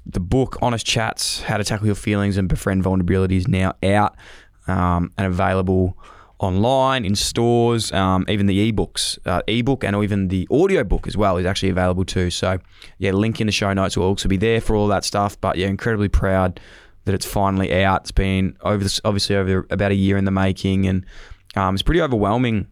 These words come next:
that it's out, and it's crazy. I was actually chatting with Mon, who's gonna be talking with us, um, and talking a little bit after this excerpt. Like, I haven't been, I'm obviously excited. I'm so pumped that it's out, but I think until,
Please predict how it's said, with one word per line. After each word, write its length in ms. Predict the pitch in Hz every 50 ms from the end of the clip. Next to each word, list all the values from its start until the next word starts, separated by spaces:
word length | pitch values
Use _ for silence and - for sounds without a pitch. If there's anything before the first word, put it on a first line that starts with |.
| _ _ _ _ _ _ _ _ _ _ - _ - - - -
that 140 | - 123 113
it's 120 | 113 - -
out, 320 | 98 110 107 113 120 - -
and 100 | - 104
it's 140 | 104 - -
crazy. 420 | - - - 95 107 113 107 113
I 40 | 104
was 80 | 101
actually 240 | 101 101 - - 104
chatting 240 | - - 98 98 98
with 80 | 95 90
Mon, 300 | 98 104 104 107 104 104
who's 220 | 98 95 90 - - - - - - - -
gonna 160 | - 113 104
be 80 | 101 101
talking 340 | - - 107 98 90 104 101
with 140 | 98 98 98
us, 260 | 98 - - - - -
um, 340 | - 95 95 95 92 92 95
and 140 | 98 95 -
talking 200 | 107 95 92 98
a 60 | 95
little 140 | 98 95 95
bit 120 | 98 - -
after 260 | - 98 95 - -
this 160 | 95 92 -
excerpt. 480 | - 104 101 - - 98 98 95 - -
Like, 260 | - - - - - - - - - - - - - -
I 60 | -
haven't 180 | 120 123 131 120
been, 360 | 123 120 117 113 107 104 - - - - - - - - - 117
I'm 100 | 139 156
obviously 280 | 165 147 135 - 131
excited. 460 | 113 - - - 107 113 131 151 160
I'm 120 | 143 120 104
so 260 | - - 120 110 110
pumped 300 | 98 - - - 113 92
that 100 | 87 101
it's 140 | 101 - 110
out, 240 | 98 110 117 113 -
but 100 | 110 101
I 80 | 104
think 180 | 104 - 127 110
until, 480 | 117 107 - - 120 110 110 107 101